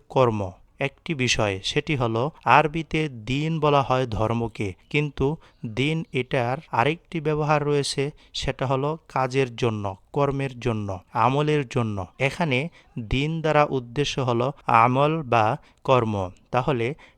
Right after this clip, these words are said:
লাকুম দীনুকুম এর অর্থ হলো তোমাদের কর্ম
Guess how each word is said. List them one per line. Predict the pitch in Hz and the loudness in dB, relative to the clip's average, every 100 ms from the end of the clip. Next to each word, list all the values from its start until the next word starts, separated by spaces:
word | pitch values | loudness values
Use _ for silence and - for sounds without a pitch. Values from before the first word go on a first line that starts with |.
| - | -2
লাকুম | 113 113 - 160 170 | 0 0 -2 -6 -4
দীনুকুম | 123 147 160 160 - 147 151 - - - | -2 -2 -2 -4 -4 -6 -6 -10 -16 -2
এর | 135 143 | 0 2
অর্থ | 131 127 120 | 2 -2 0
হলো | 139 131 123 131 - | -2 0 0 -2 -4
তোমাদের | 147 147 156 156 156 | -2 -2 -2 -2 -4
কর্ম | - 139 135 | -2 0 0